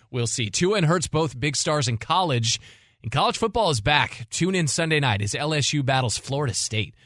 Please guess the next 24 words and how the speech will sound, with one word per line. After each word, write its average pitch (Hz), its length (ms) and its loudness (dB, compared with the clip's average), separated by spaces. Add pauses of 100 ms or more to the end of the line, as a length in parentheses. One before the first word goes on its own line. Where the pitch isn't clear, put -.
(140)
Presented 113 260 -2
by 104 120 2
Doctor 117 340 -2
Pepper. 117 300 -4
Coverage 120 300 -4
begins 110 280 -6
at - 60 -18
seven 107 280 -4
P 113 260 -2
M 104 140 0
Eastern 104 320 -4
on 92 120 -6
E 104 120 -2
S 110 100 -2
P 110 140 -4
N 98 80 -2
Radio 127 340 2 (380)
and 120 160 0
the 131 180 -2
E 139 60 4
S 127 220 2
P 123 180 -2
N 117 140 2
app. 131 240 4